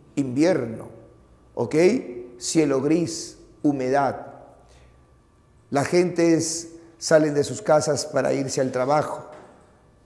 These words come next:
Todos son violentos, legañosos, muchos. ¿Ah? Algunos,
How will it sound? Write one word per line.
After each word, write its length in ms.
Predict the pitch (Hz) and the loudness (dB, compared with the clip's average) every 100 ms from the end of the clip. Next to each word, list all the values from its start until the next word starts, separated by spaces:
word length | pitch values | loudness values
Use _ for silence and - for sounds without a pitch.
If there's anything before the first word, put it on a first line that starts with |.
| _ _ | _ _
Todos 260 | 160 147 143 | 2 4 4
son 180 | 139 131 | 0 0
violentos, 640 | 131 151 160 143 - 110 | 2 2 2 -4 -10 -8
legañosos, 640 | 127 123 127 147 147 131 | -4 -2 -2 -4 -4 -6
muchos. 640 | 135 156 - - - - - _ _ _ _ - | -8 -8 -10 -14 -16 -18 -20 _ _ _ _ -6
¿Ah? 360 | 139 160 - - - - - - - - _ _ _ - | 0 2 0 -6 -16 -20 -20 -20 -20 -20 _ _ _ 0
Algunos, 840 | 147 151 160 156 147 135 123 - | 2 4 2 2 2 0 -2 -8